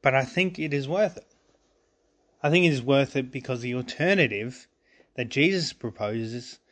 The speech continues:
is even more scary for us as Christians than picking up one's cross. Now, from verses thirty-five to thirty-eight, Jesus says this, "For whoever wants to save their life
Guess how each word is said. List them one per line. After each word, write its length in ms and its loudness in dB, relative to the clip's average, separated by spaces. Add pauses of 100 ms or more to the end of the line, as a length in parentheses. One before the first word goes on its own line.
(280)
is 160 0
even 220 4
more 140 2
scary 420 0
for 160 -6
us 220 -4
as 100 -10
Christians 600 -10
than 120 -8
picking 300 -12
up 140 -10 (120)
one's 180 -12
cross. 500 -14 (800)
Now, 120 4
from 240 2
verses 600 2 (440)
thirty-five 680 4
to 100 -8
thirty-eight, 580 0
Jesus 380 -2
says 200 -8
this, 420 -14 (460)
"For 100 -2
whoever 360 6
wants 320 2
to 60 -8
save 340 0
their 140 -2
life 480 -8